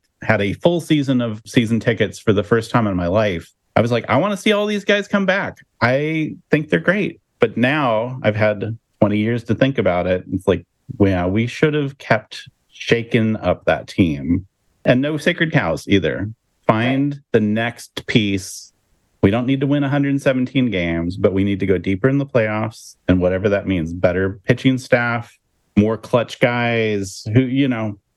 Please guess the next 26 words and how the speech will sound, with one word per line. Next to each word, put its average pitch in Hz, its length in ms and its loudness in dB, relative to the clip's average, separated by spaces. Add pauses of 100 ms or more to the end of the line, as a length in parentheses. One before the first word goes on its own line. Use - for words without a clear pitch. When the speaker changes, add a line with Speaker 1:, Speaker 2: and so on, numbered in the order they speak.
Speaker 1:
hard 165 260 0
to 165 60 -6
say. 82 480 -2
And 113 140 2
that's 117 200 -4
Speaker 2:
Yeah. 185 240 2
Speaker 1:
where 107 340 0
we 117 300 0
armchair 110 720 0 (120)
this - 440 -2 (120)
to - 120 2
the 92 140 0
death 80 380 -4 (260)
as 85 200 0
baseball - 380 0
fans. 80 360 -2 (300)
And 110 160 2
we 110 80 0
Speaker 2:
For 107 60 0
Speaker 1:
have 104 80 -2
to - 60 -6
Speaker 2:
sure. - 100 -8
Speaker 1:
give 92 120 2
ourselves 98 420 0
more 110 200 0
regrets. - 640 -4